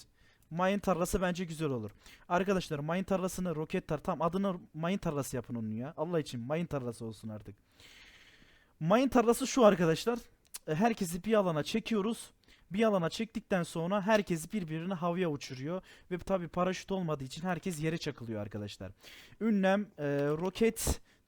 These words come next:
tarlası yazıyorum bakayım. Ama herkesin canına bir bir yapayım. H P, E T bir. Biraz şerefsizlik yapalım. E, ro-,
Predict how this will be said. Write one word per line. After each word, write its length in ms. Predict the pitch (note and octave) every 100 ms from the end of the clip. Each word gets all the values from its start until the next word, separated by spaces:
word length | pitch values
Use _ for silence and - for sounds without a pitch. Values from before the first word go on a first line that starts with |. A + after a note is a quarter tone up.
| -
tarlası 460 | F3 E3+ F3+ -
yazıyorum 440 | F#3+ D#3+ F3 D3+ C3+
bakayım. 320 | B2 A#2+ A2+ - E3+
Ama 140 | G3+
herkesin 340 | G#3 G3 F3+ F#3
canına 300 | F#3 F#3+ F3+
bir 120 | D#3
bir 120 | F#3+
yapayım. 360 | E3 C3+ C#3 D#3+
H 180 | E3+
P, 300 | D#3 C#3+ C3 - - _
E 140 | D#3+ D#3
T 380 | - D#3+ D#3 C#3
bir. 200 | A#2+ - _ -
Biraz 180 | E3+ E3
şerefsizlik 680 | - - D#3+ D#3+ D#3 D#3+ C#3+
yapalım. 380 | B2 B2 E3 - - - - -
E, 60 | C#3+
ro-, 960 | D3 D3 D3 D3 D3 D3 D3 D3+ D#3+